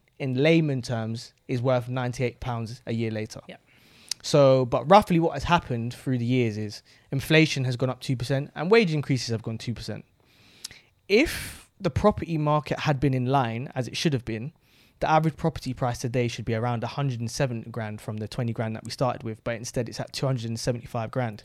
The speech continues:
Speaker 2: Crazy.
Speaker 1: So there's a massive, massive disparity.
Speaker 2: Mm.
Speaker 1: And a lot of it has to be, we have to look at is the government have put themselves in a, in a tough place. So the right to buy scheme that our parents had in the eighties and nineties meant that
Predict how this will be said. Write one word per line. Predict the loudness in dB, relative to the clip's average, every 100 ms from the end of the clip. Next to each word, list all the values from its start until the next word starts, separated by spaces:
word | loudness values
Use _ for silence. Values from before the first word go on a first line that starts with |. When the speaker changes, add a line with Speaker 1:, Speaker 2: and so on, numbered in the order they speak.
| _ -16
Speaker 2:
Crazy. | -16 -16 -20 _
Speaker 1:
So | 2 6
there's | 6
a | 4
massive, | 4 6 6 6 6 4 4
massive | 2 4 2 2 0
disparity. | 0 0 2 0 -2 -6 -8 -14 -12
Speaker 2:
Mm. | -10 -8 -10 -14 -4
Speaker 1:
And | 0 4
a | 6
lot | 6
of | 6
it | 2
has | 0 -2
to | -2
be, | -2
we | 0 0
have | 0
to | 0
look | 0 0
at | -2 -2 _ _ _ _ _ _ _ -14 -14 -6
is | -2 0 -2 -6 -12 -8
the | 0
government | 6 6 6 -2
have | -6 -6
put | -6
themselves | -4 0 0 0
in |
a, | -6 -6
in | -4
a | -4
tough | -4 -4
place. | -2 -4 -6 -12 _ -20 -20 -20 -20 -6
So | 2 4
the | 6
right | 6 4 2
to | 2
buy | 4 4
scheme | 2 -4 -4 -6 -8
that | -8
our | -8
parents | -4 2 2 2 -6
had | -6 -6
in | -6
the | -4
eighties | -4 -2 -4 -2
and | -2
nineties | -2 -4 -8 -12 -16 _ _ _ _ -20 -14 -2
meant | 2 2 2
that | 0 0 -2